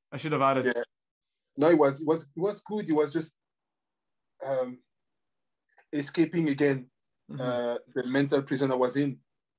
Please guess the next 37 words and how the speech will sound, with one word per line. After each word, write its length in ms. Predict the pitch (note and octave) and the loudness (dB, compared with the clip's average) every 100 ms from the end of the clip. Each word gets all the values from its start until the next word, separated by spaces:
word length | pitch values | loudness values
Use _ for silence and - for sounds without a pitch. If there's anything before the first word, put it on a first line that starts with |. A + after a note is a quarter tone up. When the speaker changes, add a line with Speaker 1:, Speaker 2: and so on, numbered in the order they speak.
| _ _ _ _ _ A#2+ | _ _ _ _ _ -10
Speaker 2:
uh, 300 | A#2+ A#2 A#2+ - | -4 -4 -4 -6
escaping 400 | C3+ - C#3+ C#3+ | -6 -4 -4 -4
the 120 | C3 | -6
situation 580 | - D#3+ - C#3+ C3+ C3 | -10 -4 2 2 2 0
I 60 | |
was 220 | A#2+ A#2+ | 2 2
in, 220 | C3+ C#3+ - _ _ _ _ _ _ _ _ _ _ _ _ - | 2 0 -4 _ _ _ _ _ _ _ _ _ _ _ _ -6
and, 300 | B2+ B2 B2 | -6 -4 -2
uh, 140 | A#2 - | -4 -4
and 160 | A#2+ | -6
I 60 | A#2 | -6
just, 440 | A2 B2 A2+ - _ _ - | -2 -4 -4 -8 _ _ -4
I, 160 | A#2 A#2 | -4 0
I 60 | A#2+ | 0
had 120 | A#2 - | 0 -2
a 100 | A2+ | -10
good 260 | A2 C#3 C#3 | -2 -2 0
time 240 | D3 C3+ | 0 2
when 140 | C3 B2+ | 2 2
I 60 | |
was 240 | B2 D#3+ - | 2 0 -2
playing 420 | D#3 C3+ A#2+ A2 _ _ | -6 -6 -6 -14 _ _
because 320 | A#2 A#2 B2+ B2 | -18 -8 -8 -4
it 60 | |
was 160 | B2 B2 | -2 -2
the 80 | C#3+ | -2
only 200 | C3+ C3 | -6 -2
time 200 | C#3 B2 | -2 0
where 120 | A#2+ | 2
I 40 | |
was 160 | A#2+ A#2+ | 0 -2
not 180 | A#2+ - | -6 -6
thinking 440 | - D3+ D3+ A#2+ _ _ _ _ _ _ _ _ | -4 -4 -6 -12 _ _ _ _ _ _ _ _
about 320 | A2+ A#2 A#2 - _ _ _ | 0 2 0 -8 _ _ _
personal 400 | - B2 - A#2+ | 0 0 0 -4
things, 440 | A2 D3 C#3+ - _ _ _ _ _ _ _ _ _ _ _ _ _ | -2 -2 -4 -6 _ _ _ _ _ _ _ _ _ _ _ _ _
and, 400 | A2+ A2 A2 G#2+ | -8 -4 -4 -6